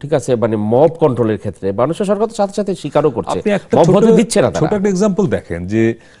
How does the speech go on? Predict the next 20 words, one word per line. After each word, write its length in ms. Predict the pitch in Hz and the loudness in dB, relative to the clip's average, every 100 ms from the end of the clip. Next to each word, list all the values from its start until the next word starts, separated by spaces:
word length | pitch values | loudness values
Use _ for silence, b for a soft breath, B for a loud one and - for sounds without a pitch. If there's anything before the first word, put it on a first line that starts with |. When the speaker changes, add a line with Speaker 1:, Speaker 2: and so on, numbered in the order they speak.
| b - | b -6
Speaker 2:
আহ, 360 | 110 110 107 - _ - _ _ _ _ - | -2 0 -2 -4 _ -20 _ _ _ _ -8
দিনাজপুরে 580 | 117 165 180 - 98 82 | -2 -2 -2 -4 -6 -6
বা 120 | 98 | -6
জয়পুরহাটে 580 | 101 123 151 170 165 180 | 0 0 2 0 0 0
যখন 220 | 165 165 | 0 -2
নারীদের 340 | 131 117 131 147 | -2 -2 -2 -4
খেলা 220 | 120 151 | 0 -2
বন্ধ 220 | 113 107 | -2 -4
করে 200 | 135 127 | -2 -2
দিল 280 | 85 80 139 185 _ | -4 -8 -8 -8 _
একটা 240 | - - 95 | -10 -4 -4
মব, 240 | 95 85 _ - | -4 -8 _ -16
so 100 | - | -8
called 260 | 117 101 87 | -4 -4 -4
mob, 240 | 104 80 - b b b b b _ _ | -6 -8 -14 b b b b b _ _
অন্তর্বর্তী 460 | 131 139 175 185 190 | -8 -2 0 0 0
সরকারের 340 | 185 190 190 | 0 0 0
প্রধান 220 | 170 175 | 0 0
উপদেষ্টা 480 | 175 180 165 - 185 | 0 0 -2 0 -2
স-, 140 | - | -2